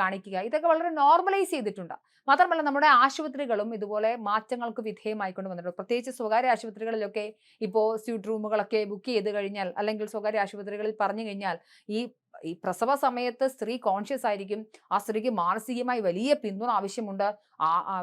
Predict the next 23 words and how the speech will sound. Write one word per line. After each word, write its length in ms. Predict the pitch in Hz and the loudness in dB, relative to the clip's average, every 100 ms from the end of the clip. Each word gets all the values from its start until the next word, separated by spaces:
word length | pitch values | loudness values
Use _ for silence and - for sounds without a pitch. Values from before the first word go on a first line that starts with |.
| 180 - 196 | -6 -6 0
ഡോക്ടർമാരും 520 | 202 202 247 254 254 | 0 2 2 4 2
നഴ്സുമാരും 500 | 220 208 226 220 226 214 | -2 -4 -2 -2 0 0
അപരിചിതരായ 500 | 196 214 233 240 226 196 | 2 2 0 0 2 2
ആൾക്കാർക്കൊക്കെ 800 | 190 220 214 220 233 214 262 240 226 214 | 2 0 0 -2 -6 -2 0 0 0 0
ഉപരിയായി 520 | 220 285 277 226 214 214 _ - | 2 2 4 4 4 -4 _ 0
തനിക്ക് 260 | 220 226 262 | 2 2 0
പരിചയമുള്ള 560 | 226 208 220 262 226 208 208 208 | 2 2 2 2 2 2 2 2
തൻ്റെ 180 | 202 226 | 0 0
ഭർത്താവോ 440 | 196 190 226 220 214 214 | -2 -2 2 4 2 -2
തൻ്റെ 180 | 202 214 190 | -4 -4 -4
അമ്മയോ 340 | 208 240 214 208 | -2 -2 -2 -2
സഹോദരിമാരോ 600 | 202 214 220 233 220 214 220 | -2 -2 -4 -4 -4 -6 -6
കൂടെ 180 | 220 233 214 | -4 -4 -4
നിൽക്കുമ്പോൾ 420 | 196 240 226 196 | -6 -4 -2 -4
കിട്ടുന്ന 240 | 190 220 233 | -6 -6 -4
ഒരു 80 | 233 202 | -2 0
മാനസിക 400 | 202 262 294 254 208 | 2 0 0 -2 -2
പിന്തുണ 240 | 208 208 - _ _ 220 | -2 -2 -2 _ _ -2
എത്രത്തോളം 400 | 254 254 277 247 | 0 0 0 0
ഇമ്പോർട്ടന്റ് 440 | 226 254 269 269 233 | -2 0 0 0 0
ആണെന്ന് 320 | 208 208 220 262 - 208 | 0 -2 -4 -4 0 -2
ആശുപത്രികൾക്ക് 560 | 214 240 247 247 247 226 | -2 -6 -4 -4 -4 -4
മനസ്സിലാവുന്നുണ്ട്. 580 | 202 233 180 160 - | -4 -4 -4 -4 -12